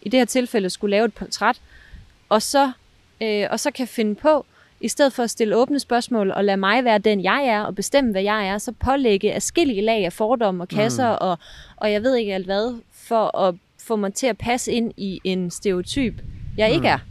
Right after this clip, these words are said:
Speaker 2: Mm.
Speaker 1: Øh.
Speaker 2: Men, men, men man kan sige, ku-, ku-, ku-, ku-, kunne der være en, en, en bekymring for, om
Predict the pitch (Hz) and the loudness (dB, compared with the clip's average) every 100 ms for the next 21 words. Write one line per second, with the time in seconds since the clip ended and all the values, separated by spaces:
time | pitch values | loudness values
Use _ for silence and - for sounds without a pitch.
0 | - 147 123 101 - _ _ _ - - | -12 -6 -6 -8 -14 _ _ _ -20 -10
1 | 196 156 165 170 180 160 170 139 123 139 | -2 2 2 0 -2 -2 0 -2 -2 -6
2 | 131 156 - 135 127 165 - 143 - 143 | -8 -8 -2 -2 -2 -8 -8 -10 -6 -4
3 | 120 120 151 185 135 117 120 139 117 117 | -2 0 0 -2 -4 -4 -6 -6 -6 -6
4 | 143 117 113 110 - 202 123 104 - 123 | -6 -6 -4 -4 -4 -2 -4 -8 -2 0
5 | 143 - 127 110 107 107 | 0 -4 -8 -6 -8 -10